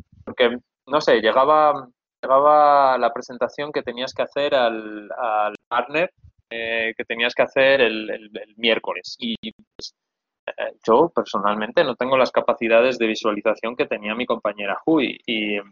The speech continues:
ella de repente te hacía unos gráficos perfectos, te hacía una historia con los datos, te podía aplicar perfectamente al, al partner con el que estabas haciendo el proyecto, él lo entendía mucho mejor.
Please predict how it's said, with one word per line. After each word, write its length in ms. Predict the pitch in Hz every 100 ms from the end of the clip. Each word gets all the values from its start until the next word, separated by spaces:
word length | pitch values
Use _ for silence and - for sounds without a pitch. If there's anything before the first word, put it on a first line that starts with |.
| _ _ _ -
ella 220 | 107 120
de 180 | 117 107
repente 400 | 110 113 120 151
te 120 | 120
hacía 160 | -
unos 180 | 110 110
gráficos 460 | 104 104 107 104 - -
perfectos, 840 | - - 151 - _ 135 139 135
te 80 | 120
hacía 180 | 107 110
una 120 | 110
historia 720 | 107 - 123 120 113 110 107
con 180 | - 107
los 160 | 107 104
datos, 440 | 123 120 113 107 - _ _ _ -
te 80 |
podía 180 | 120 117 120
aplicar 320 | 123 - 117
perfectamente 1040 | 117 - 117 110 107 110 107 110 107 107 _ _ _ _
al, 340 | - 107 104 117
al 180 | 110
partner 560 | - 131 127 117 113 113
con 180 | - 104
el 100 | 104
que 80 | 110
estabas 280 | 123 110
haciendo 400 | - - _ 110
el 60 | 104 -
proyecto, 640 | 104 139 160 - 135 131
él 80 | 113
lo 100 | 113
entendía 380 | 113 110 110 110
mucho 260 | 110 - 107
mejor. 440 | 101 - 139 139